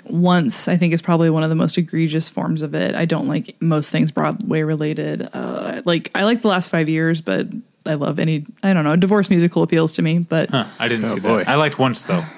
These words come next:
Speaker 2: Are you excited for La La Land
Speaker 1: I
Speaker 2: coming out
Speaker 1: mean,
Speaker 2: this fall?
Speaker 1: everyone is losing their minds over it. Um, I've heard ta-, hot takes from a lot of
Speaker 2: Uh-huh.
Speaker 1: female critics at tiff that, uh,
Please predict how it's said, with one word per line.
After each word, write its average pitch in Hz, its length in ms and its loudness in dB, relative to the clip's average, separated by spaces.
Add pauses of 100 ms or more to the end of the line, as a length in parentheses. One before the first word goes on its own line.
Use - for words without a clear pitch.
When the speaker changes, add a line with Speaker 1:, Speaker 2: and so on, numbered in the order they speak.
(300)
Speaker 2:
Are 135 80 0
you 139 340 2 (320)
excited 139 400 0
for 135 120 0
La 127 200 4
La 120 200 2
Land - 500 -6
Speaker 1:
I - 60 -4 (180)
Speaker 2:
coming 254 140 8
out 247 60 6
Speaker 1:
mean, 240 140 6
Speaker 2:
this - 160 4
fall? 247 220 2
Speaker 1:
everyone 190 420 4
is 170 280 0
losing 180 580 6
their 160 160 2
minds 156 440 4
over 156 360 2
it. - 420 -2 (160)
Um, 180 680 2
I've 180 440 -2
heard 190 600 -2 (240)
ta-, - 200 0
hot 208 280 -2
takes 202 340 0
from 214 140 4
a 185 40 6
lot 180 220 4
of 165 80 2
Speaker 2:
Uh-huh. 135 280 4
Speaker 1:
female 214 500 4
critics 294 400 0
at 254 120 0
tiff 302 440 2
that, 185 340 0
uh, 165 480 2